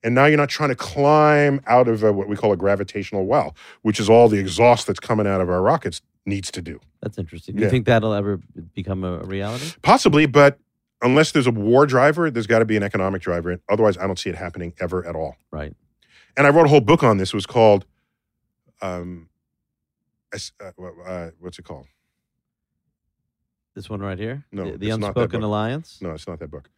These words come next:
Speaker 1: Uh, s-, so I wrote a whole book on this that I wanted to call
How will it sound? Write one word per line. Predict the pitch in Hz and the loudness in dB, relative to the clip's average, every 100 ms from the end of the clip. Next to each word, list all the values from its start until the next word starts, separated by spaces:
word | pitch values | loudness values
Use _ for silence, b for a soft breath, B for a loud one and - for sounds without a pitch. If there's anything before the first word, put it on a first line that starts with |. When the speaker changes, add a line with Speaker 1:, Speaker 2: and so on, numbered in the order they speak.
| _ _ 110 | _ _ -4
Speaker 1:
Uh, | 110 | -4
s-, | - - - | -6 -20 0
so | 139 | 4
I | |
wrote | 165 185 | 8 8
a | |
whole | 139 160 | 6 6
book | 214 | 6
on | 156 135 | 6 6
this | 123 | 4
that | 135 135 | 2 4
I | 131 | 4
wanted | 123 135 180 175 | 6 6 6 4
to | 147 | -2
call | - 214 120 113 | 4 6 6 6